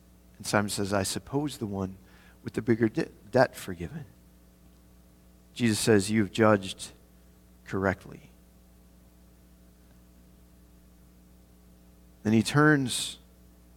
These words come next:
to the woman and asks Simon, "Do you see this woman? Do you see her? You've labeled her, you have these thoughts about her, you know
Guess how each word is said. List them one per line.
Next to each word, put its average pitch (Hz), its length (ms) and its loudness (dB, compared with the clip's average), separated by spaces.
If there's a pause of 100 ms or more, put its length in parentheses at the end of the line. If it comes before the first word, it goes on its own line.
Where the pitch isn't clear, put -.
(540)
to - 120 -12
the 107 80 6
woman 104 520 4
and 90 280 -6
asks 104 320 -4
Simon, 95 560 -2 (1160)
"Do - 100 -4
you 107 100 2
see 160 320 -2
this 120 300 -2
woman? 95 300 -8 (3000)
Do - 100 -12
you 104 40 -6
see 185 280 -4
her? - 360 -10 (2750)
You've 131 220 -4
labeled 165 400 6
her, 165 280 8
you 139 160 4
have 156 180 10
these 135 220 4
thoughts 156 400 6
about 147 320 6
her, 160 180 8
you 143 180 6
know 160 440 6